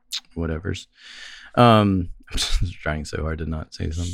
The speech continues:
bad. Um, and that is, uh, what the, uh, Association of Motion Picture Television Producers. Um,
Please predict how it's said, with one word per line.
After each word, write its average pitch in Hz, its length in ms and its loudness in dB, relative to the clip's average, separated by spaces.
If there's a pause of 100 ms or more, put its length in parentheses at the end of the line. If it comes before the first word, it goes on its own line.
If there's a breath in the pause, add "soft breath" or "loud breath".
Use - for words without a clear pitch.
bad. - 640 -2
Um, 107 400 6
and 110 320 4
that 127 120 8
is, 110 200 2
uh, 107 240 4
what 98 280 -2
the, 90 240 0
uh, 90 320 0
Association 120 640 2
of 110 120 4
Motion 104 460 0
Picture 104 420 0
Television 90 560 0
Producers. - 840 -8 (160)
Um, 85 480 0